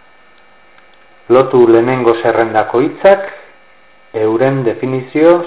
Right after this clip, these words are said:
sinonimo edo itzulpenarekin. Lehenengo zerrenda. Bizkarralde. Bizkor. Piztia.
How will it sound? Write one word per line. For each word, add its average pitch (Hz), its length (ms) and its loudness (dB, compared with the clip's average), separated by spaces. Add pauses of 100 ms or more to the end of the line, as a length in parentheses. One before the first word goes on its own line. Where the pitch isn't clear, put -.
sinonimo 147 580 -4
edo 107 220 2
itzulpenarekin. 104 840 -4 (2750)
Lehenengo 127 420 0
zerrenda. 95 500 -4 (1500)
Bizkarralde. 110 800 0 (1400)
Bizkor. 113 580 -6 (1300)
Piztia. 117 680 -4